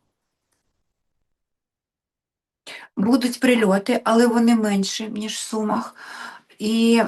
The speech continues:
м, єдине, що мені там не подобається, там може бути якесь, ем, ну, типу кінжала щось прилетіти. А, що це буде? І люди будуть дуже нажахані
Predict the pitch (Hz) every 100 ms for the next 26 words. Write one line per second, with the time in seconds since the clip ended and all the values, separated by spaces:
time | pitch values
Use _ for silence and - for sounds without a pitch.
0 | - 208 208 202 202 226 196 262 277 262
1 | - 220 220 226 226 214 208 220 320 262
2 | - 196 247 247 233 220 240 220 202 214
3 | 233 214 208 196 - 220 220 - - 196
4 | 196 190 196 190 190 - _ _ - -
5 | - 214 233 233 220 226 214 226 262 226
6 | 214 190 - 196 190 185 - 175 170 180
7 | 190 - - - - _ - 185 180 180
8 | 180 - 196 190 190 190 185 180 185 -
9 | 208 208 220 214 196 196 208 190 208 214
10 | 214 202 175 170 - 190 190 202